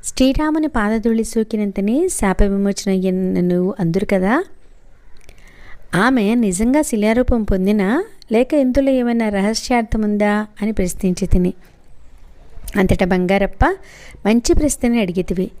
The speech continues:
అహల్య యొక్క ఛాయారూపముతోనే ఇంద్రుడు సంబంధం కలిగి ఉండెను. ఈ విషయము తెలియక క్రోధావేశంలో గౌతముడు అహల్యను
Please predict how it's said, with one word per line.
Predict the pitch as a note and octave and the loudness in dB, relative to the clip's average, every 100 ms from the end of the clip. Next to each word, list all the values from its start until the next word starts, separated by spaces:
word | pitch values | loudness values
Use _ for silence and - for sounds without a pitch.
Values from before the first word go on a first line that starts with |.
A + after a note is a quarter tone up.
| - - - - - | -20 -20 -20 -18 -4
అహల్య | F3 B3+ D4 | 2 2 2
యొక్క | D#4 D4 - G#3 | 2 0 0 -2
ఛాయారూపముతోనే | - - F#3+ F#3 G#3 C4 C4 B3 A3 G#3 G#3 G#3 A#3 G4 A#4 - - - - | 0 -2 2 2 2 2 2 0 -2 0 -2 0 0 0 -4 -14 -20 -16 0
ఇంద్రుడు | A3 A#3 C4+ | 2 4 2
సంబంధం | C4 A#3 G3 G3+ G#3 | 0 0 0 0 0
కలిగి | G3 F#3+ F3+ | 0 -2 0
ఉండెను. | F3+ F3 F#3 - - - - - - | 0 0 -2 -4 -20 -20 -20 -16 0
ఈ | A#3+ C#4 | 2 2
విషయము | A#3 - E4 E4+ | 0 -2 0 0
తెలియక | - G3+ A#3 C#4 A3+ | 0 0 2 0 0
క్రోధావేశంలో | G#3+ A#3+ G3+ F#3+ A3+ B3 C4+ - G#3+ G3+ | 0 0 0 0 2 0 -2 -2 -2 -2
గౌతముడు | G3 F#3 F3+ - A3+ F#3 A3+ G3+ | 0 0 0 2 0 0 -2 -2
అహల్యను | E3+ A3 G#3+ F3 G3+ | -2 0 0 0 0